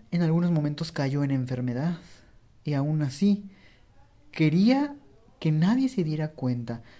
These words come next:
no meramente como quizá por vergüenza, sino para que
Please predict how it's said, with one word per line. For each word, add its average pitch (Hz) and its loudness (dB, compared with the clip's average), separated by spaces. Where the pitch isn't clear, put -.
no 247 4
meramente 202 4
como 147 -4
quizá 156 -6
por 202 0
vergüenza, 147 -2
sino 165 2
para 151 0
que 151 -4